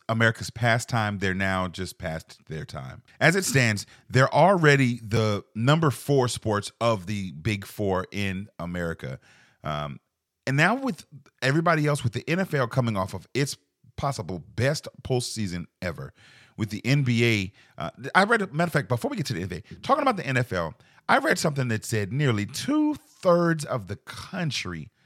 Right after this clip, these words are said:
tuned into the Super Bowl this year, bruh. Do you understand the market share and, and how the N F L, if they haven't already been doing so,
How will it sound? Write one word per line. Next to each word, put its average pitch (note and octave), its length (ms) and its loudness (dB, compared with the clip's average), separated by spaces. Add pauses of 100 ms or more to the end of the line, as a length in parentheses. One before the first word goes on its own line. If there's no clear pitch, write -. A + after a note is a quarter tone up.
(400)
tuned E3+ 380 -2
into A#2+ 280 -2
the E2+ 120 -10
Super F#2 320 -4
Bowl C#2 240 -6
this - 240 -12
year, - 160 -14
bruh. - 280 -14 (840)
Do C#3+ 80 -2
you C4 100 0
understand B2+ 420 -2
the F#2+ 60 -2
market F2 400 -4
share F#2 480 -2
and, F#2 200 -6
and F2 340 -4 (1120)
how - 200 4
the E3 100 0
N D#3 100 2
F D3 120 0
L, C3+ 280 4
if D#3+ 160 2
they G3+ 120 0
haven't G#3+ 240 0
already B2+ 340 4
been G3 160 2
doing G3+ 200 0
so, G3+ 300 0